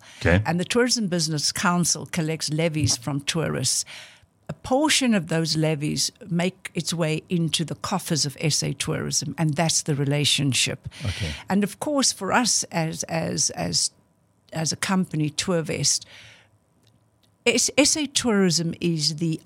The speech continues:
Speaker 2: arm that markets the destination globally. And so the question really is, for us, that S A Tourism needs to be effective and functioning at a, at a level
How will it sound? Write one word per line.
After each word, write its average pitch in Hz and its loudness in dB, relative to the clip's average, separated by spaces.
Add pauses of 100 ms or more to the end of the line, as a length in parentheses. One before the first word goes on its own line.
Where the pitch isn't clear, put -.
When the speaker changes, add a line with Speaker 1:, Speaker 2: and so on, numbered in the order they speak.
(120)
Speaker 2:
arm 202 2
that 160 -2
markets 170 2
the 160 -6
destination 151 0
globally. 147 -2 (360)
And 220 2
so 285 0
the 262 -2
question 233 0
really 165 2
is, 156 0 (520)
for - 0
us, 170 2 (180)
that 180 -2
S 277 2
A 254 0
Tourism 175 2
needs 190 4
to 180 -2
be 175 -4
effective - -2 (440)
and 160 2 (220)
functioning 165 2 (520)
at 170 0 (140)
a, 180 -4 (100)
at 190 0
a 180 0
level 170 2